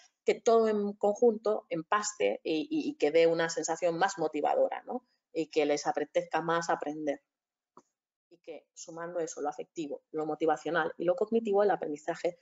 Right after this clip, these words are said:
sea más memorable. Como veis, el realzado, el realce del input, eh, busca a lo largo de todo el manual, lo vais a apreciar en diferentes actividades de forma implícita y de forma explícita,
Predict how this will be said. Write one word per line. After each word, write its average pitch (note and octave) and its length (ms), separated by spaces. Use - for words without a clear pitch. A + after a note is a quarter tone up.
sea F3+ 260
más D#3+ 180
memorable. D#3 480
Como E3 180
veis, G3 280
el F3 100
realzado, F#3 640
el E3 140
realce E3+ 400
del F3+ 160
input, G#3 460
eh, D#3 440
busca E3 640
a - 180
lo D3+ 120
largo F3 240
de E3+ 80
todo E3+ 200
el F3 60
manual, F3 380
lo E3+ 60
vais D#3+ 180
a F3 40
apreciar F3+ 320
en E3 80
diferentes E3+ 440
actividades E3 520
de D#3 80
forma F3 260
implícita E3 560
y D#3 80
de D3+ 80
forma - 220
explícita, - 520